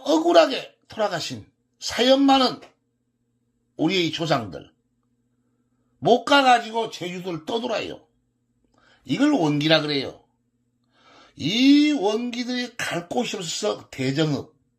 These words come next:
그 애월, 덕기국제학교, 그 집을 많이 짓는데 거기에 머물러 버리면 그게 원기가 되는 거예요. 그게 터가 안 좋다는 거예요.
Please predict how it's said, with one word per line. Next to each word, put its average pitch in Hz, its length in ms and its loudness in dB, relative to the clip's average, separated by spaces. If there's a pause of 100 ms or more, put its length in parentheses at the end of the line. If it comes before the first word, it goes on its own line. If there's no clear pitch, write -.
(280)
그 175 140 -6
애월, 202 640 2 (520)
덕기국제학교, 240 1160 0 (260)
그 - 180 -10
집을 254 340 -2
많이 - 460 -8
짓는데 165 580 -4 (220)
거기에 277 380 0
머물러 277 520 4
버리면 151 580 -4 (800)
그게 208 240 -10
원기가 254 480 0
되는 156 240 -4
거예요. 87 280 -10 (260)
그게 254 180 0
터가 254 260 0
안 147 140 2
좋다는 147 380 -10
거예요. 160 340 -8